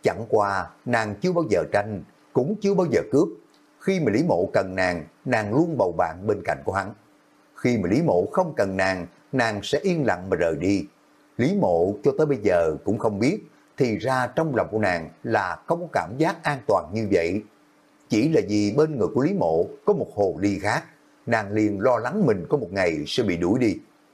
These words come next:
Từ Bắc quận đến Thần Đô, Lý Mộ và Liễu Hàm Yên, Lý Thành thường xuyên chia lìa, vẫn luôn bầu bạn ở bên hắn.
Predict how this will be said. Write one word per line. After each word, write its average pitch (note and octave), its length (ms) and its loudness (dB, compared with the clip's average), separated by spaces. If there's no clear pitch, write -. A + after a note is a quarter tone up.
Từ B2 280 4
Bắc F3 180 0
quận G2 360 0
đến A2+ 280 0
Thần E2+ 220 -2
Đô, G2 260 4
Lý F#3+ 240 2
Mộ G2 220 2
và G2+ 60 4
Liễu G#2 160 0
Hàm F2+ 200 -4
Yên, A2+ 320 0
Lý C3 260 2
Thành G2+ 260 -2
thường A#2+ 240 2
xuyên C3 360 0
chia D3 180 2
lìa, E2+ 260 2
vẫn A2+ 300 0
luôn D#3+ 240 2
bầu F2+ 220 2
bạn E2 260 -2
ở G#2+ 80 0
bên G#2+ 160 0
hắn. A2+ 260 -6